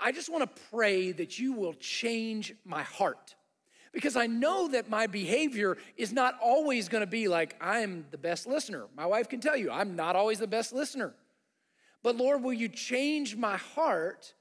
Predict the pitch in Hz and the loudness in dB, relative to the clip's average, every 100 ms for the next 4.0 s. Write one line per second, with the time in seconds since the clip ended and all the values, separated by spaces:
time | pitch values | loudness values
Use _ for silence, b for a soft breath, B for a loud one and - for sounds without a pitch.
0 | _ _ _ - 214 208 214 247 247 254 | _ _ _ -6 -4 -2 0 0 -2 -4
1 | 247 214 214 214 196 - - 196 160 127 | -2 0 0 0 -2 -4 -6 -6 -10 -10
2 | 160 254 254 247 226 214 202 190 175 151 | -6 -6 -4 -2 0 0 0 0 -2 -6
3 | 165 240 - 226 220 185 180 175 180 165 | -6 -6 -6 -6 -4 -2 0 2 2 0